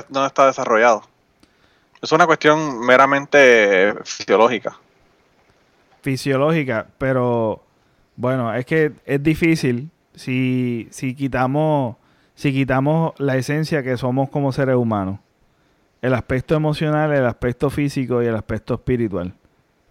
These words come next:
Speaker 2: Porque sí, yo creo que tenemos un aspecto espiritual. ¿Me entiendes?
Speaker 1: Está bien, yo, ¿tú me puedes definir lo que tú quieres,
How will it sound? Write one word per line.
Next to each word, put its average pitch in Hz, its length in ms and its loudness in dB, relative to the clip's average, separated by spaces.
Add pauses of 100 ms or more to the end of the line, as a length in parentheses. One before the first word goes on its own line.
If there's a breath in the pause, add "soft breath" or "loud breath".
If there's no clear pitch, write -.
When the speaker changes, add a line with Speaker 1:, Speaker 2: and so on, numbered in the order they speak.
(300)
Speaker 2:
Porque 131 380 0
sí, 170 260 -6
yo 151 360 0
creo 151 300 0
que 127 120 -4
tenemos 120 360 -2
un 127 60 0
aspecto 120 400 -4
espiritual. 101 560 -4 (340)
¿Me 113 80 -8
entiendes? 117 460 -4 (1040)
Speaker 1:
Está 131 200 4
bien, 131 140 2
yo, 120 160 -2
¿tú 147 100 0
me 156 120 6
puedes 185 160 8
definir 175 340 4
lo 147 260 0
que 135 100 2
tú 143 100 -4
quieres, 147 340 2